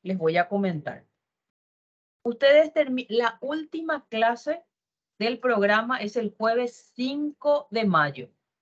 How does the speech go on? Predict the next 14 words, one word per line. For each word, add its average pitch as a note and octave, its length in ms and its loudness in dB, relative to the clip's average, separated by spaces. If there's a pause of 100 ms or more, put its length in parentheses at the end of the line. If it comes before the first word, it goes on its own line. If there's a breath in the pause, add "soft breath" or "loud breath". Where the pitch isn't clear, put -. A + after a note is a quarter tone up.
(1200)
De, A3+ 300 0
eh, G3+ 400 4
entonces, A#3 460 -2
este, A#3 540 4
este C4+ 200 -2
jueves D4 380 6
probablemente C4 680 2
ustedes A#3 320 -4
ya A#3+ 100 -2
van G#3+ 160 0
a G#3+ 60 2
recibir G#3+ 480 2
sus A3+ 200 -4
empresas. D3+ 680 -4